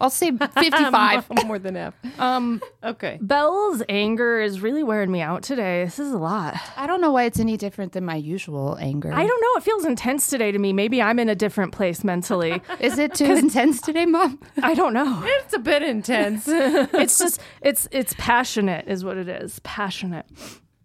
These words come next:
Speaker 3: So they immediately start searching. They search the house. They learn that Sarah Cox, the housemaid, did notice that the, so I th-, from what I could gather, the way the drawing room was,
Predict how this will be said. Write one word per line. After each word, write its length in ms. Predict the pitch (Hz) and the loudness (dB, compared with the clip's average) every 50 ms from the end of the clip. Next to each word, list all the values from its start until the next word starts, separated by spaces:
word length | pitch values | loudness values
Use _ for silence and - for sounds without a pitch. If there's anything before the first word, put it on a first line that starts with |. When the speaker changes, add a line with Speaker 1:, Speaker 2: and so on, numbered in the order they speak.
| _ _ | _ _
Speaker 3:
So 360 | - - - 277 262 262 262 | -4 0 2 2 4 4 4
they 220 | 262 240 262 254 247 | 4 4 4 4 4
immediately 480 | 254 269 294 302 320 330 302 302 320 | 2 2 2 0 0 0 0 -2 -2
start 340 | 330 - - 302 285 262 - | 0 0 0 0 0 0 0
searching. 600 | - - 240 233 233 202 - 240 233 226 226 226 | 0 2 2 2 2 2 2 2 2 2 2 0
They 100 | 226 226 | 0 -2
search 360 | 196 - 254 247 254 - - | 0 0 -2 -2 -2 -2 -4
the 80 | - 254 | -4 -2
house. 600 | 202 214 196 190 185 185 190 185 - - - - - _ _ _ _ _ _ 202 | 0 2 2 2 2 0 0 -2 -6 -8 -10 -12 -16 _ _ _ _ _ _ 0
They 180 | 196 254 240 | 2 2 2
learn 480 | 233 220 277 285 277 277 277 269 262 240 | 4 4 4 4 4 2 2 0 2 2
that 520 | 226 240 226 220 208 202 196 - - - - - _ _ _ _ _ _ | 2 4 4 4 2 0 0 -2 -4 -6 -6 -8 _ _ _ _ _ _
Sarah 320 | - - - 247 240 262 254 | -4 -2 0 2 2 0 0
Cox, 800 | - - 214 170 190 - - - - - - - - - - - _ | -2 -2 0 0 -2 -4 -6 -12 -14 -12 -10 -10 -12 -12 -14 -10 _
the 160 | - 214 214 | -4 -4 0
housemaid, 680 | 190 226 226 220 196 - - 196 170 160 160 170 185 180 - _ _ _ _ _ _ _ _ _ _ _ | 2 2 2 2 2 0 -2 -2 0 0 -2 -2 -4 -4 -8 _ _ _ _ _ _ _ _ _ _ _
did 200 | - - - 294 | -4 -4 -2 0
notice 460 | 302 269 220 208 202 196 196 190 - - | 2 2 2 2 2 0 0 0 -2 -2
that 320 | - 233 196 190 185 - - 185 180 | 0 2 2 2 0 -2 -4 -8 -6
the, 480 | - 220 214 208 202 196 196 190 190 - _ _ _ _ _ | -2 -2 0 0 0 -2 -2 -4 -4 -6 _ _ _ _ _
so 340 | - - 302 277 269 247 - - | 0 2 4 4 4 2 0 -2
I 80 | 247 254 | -4 -4
th-, 280 | - - - - - 294 | -4 -8 -16 -16 -16 -6
from 240 | - - 277 262 | 0 0 2 4
what 160 | 262 285 320 359 | 4 4 2 2
I 80 | 381 | 0
could 220 | - - 349 277 214 | 0 -2 -4 0 0
gather, 500 | 226 208 185 180 180 175 165 160 170 175 | 2 2 2 2 2 2 0 2 0 2
the 120 | 175 202 | 2 2
way 140 | 208 226 247 277 | 2 2 2 2
the 80 | 330 | 0
drawing 500 | 254 214 220 220 208 214 214 214 214 208 | 0 2 2 2 2 2 2 0 0 0
room 220 | 202 202 190 190 185 | 0 0 -2 0 0
was, 480 | 185 175 175 175 180 170 165 - - | 0 0 0 0 -2 -2 -4 -4 -4